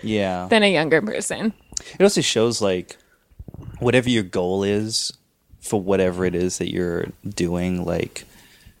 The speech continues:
Speaker 1: it's not really about that. It's
Speaker 2: Yeah.
Speaker 1: about the journey to the goal,
Speaker 2: Yeah.
Speaker 1: you know?
Speaker 2: Mm-hmm.
Speaker 1: Like with improv, like, I don't really have a goal.
Speaker 2: Right.
Speaker 1: It's just doing
Speaker 2: Doing
Speaker 1: it
Speaker 2: it
Speaker 1: and
Speaker 2: because
Speaker 1: getting
Speaker 2: it's
Speaker 1: better
Speaker 2: fun.
Speaker 1: at it,
Speaker 2: Mm-hmm.
Speaker 1: you know?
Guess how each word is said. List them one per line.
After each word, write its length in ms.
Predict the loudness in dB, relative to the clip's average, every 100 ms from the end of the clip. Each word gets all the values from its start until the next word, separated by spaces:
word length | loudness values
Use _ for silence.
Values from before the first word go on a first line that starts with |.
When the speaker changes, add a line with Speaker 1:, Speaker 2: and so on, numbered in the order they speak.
| _ _ _ _ _ _ -2
Speaker 1:
it's 220 | -2 0
not 220 | 0 -2
really 260 | 0 -2 -2
about 480 | -6 -8 -8 -10 -12
that. 280 | -14 -14 -18
It's 160 | -2 0
Speaker 2:
Yeah. 100 | 2
Speaker 1:
about 400 | 2 0 -4 -6
the 100 | -6
journey 600 | -4 -4 -2 -2 -4 -6 -6
to 320 | -8 -2 -2
the 100 | -2 -2
goal, 480 | -2 0 -2 -4 0
Speaker 2:
Yeah. 280 | 2 4 2
Speaker 1:
you 40 |
know? 300 | -4 -4 -8 -14 _ _ 0
Speaker 2:
Mm-hmm. 400 | 2 2 0 -2 -4 _ -12
Speaker 1:
Like 180 | -2 0
with 160 | 0 -2
improv, 500 | -2 -2 0 0 -2
like, 240 | -6 -2
I 60 | -4
don't 160 | -4
really 260 | -2 0 0
have 340 | 0 0 0 -2
a 40 |
goal. 720 | -6 -4 0 0 -2 -10 -16 _
Speaker 2:
Right. 260 | -2 2 2
Speaker 1:
It's 80 | 0
just 220 | -8 -10 _ _ _ _ _ _ _ _ _
doing 320 | 0 0 0
Speaker 2:
Doing 340 | 2 4 4
Speaker 1:
it 140 | 2 -2
Speaker 2:
it 20 | -4
Speaker 1:
and 120 | -4
Speaker 2:
because 40 | 0
Speaker 1:
getting 200 | 0 -2
Speaker 2:
it's 140 | -2
Speaker 1:
better 200 | 0 0
Speaker 2:
fun. 80 | 0
Speaker 1:
at 200 | -4 -6
it, 120 | -6 0
Speaker 2:
Mm-hmm. 360 | 2 2 0
Speaker 1:
you 60 | -4
know? 380 | -4 -6 -6